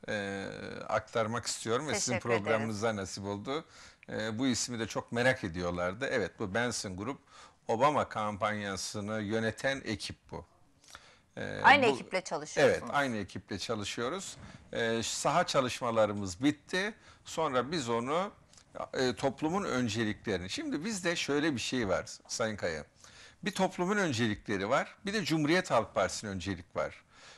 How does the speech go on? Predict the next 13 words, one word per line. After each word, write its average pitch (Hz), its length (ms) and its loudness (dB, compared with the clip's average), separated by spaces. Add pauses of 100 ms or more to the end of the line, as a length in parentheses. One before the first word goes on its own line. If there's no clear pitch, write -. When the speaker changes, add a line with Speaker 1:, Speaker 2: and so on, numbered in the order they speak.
(200)
Speaker 1:
Şimdi 185 320 -2
toplumun 170 500 0
öncelikleri 147 1000 2
tabii 185 240 2
ki 139 180 2
bizim 104 220 0
önceliğimiz. 90 720 -4
Burada 131 200 -4
hiçbir 175 880 -2 (380)
ayrım, 131 480 2 (200)
e, 120 260 -2
gözetmiyoruz. 110 1000 -2
Speaker 2:
Evet. 208 220 2